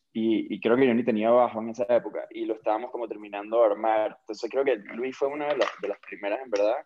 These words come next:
o sea, que, que agarró forma así como que, "Ah, ok, esto es un track", pues.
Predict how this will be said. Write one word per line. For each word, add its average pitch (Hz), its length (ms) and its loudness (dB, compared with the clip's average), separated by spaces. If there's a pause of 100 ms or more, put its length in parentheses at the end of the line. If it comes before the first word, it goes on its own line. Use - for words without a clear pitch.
(260)
o - 120 -2
sea, 117 160 2
que, 101 220 -2
que - 120 0
agarró 107 300 2
forma 127 320 0
así 123 160 -6
como 120 160 -6
que, 117 80 2
"Ah, 117 100 6
ok, - 180 -6
esto 104 280 -6
es 107 60 -12
un 113 80 -10
track", 85 280 -4
pues. - 160 -12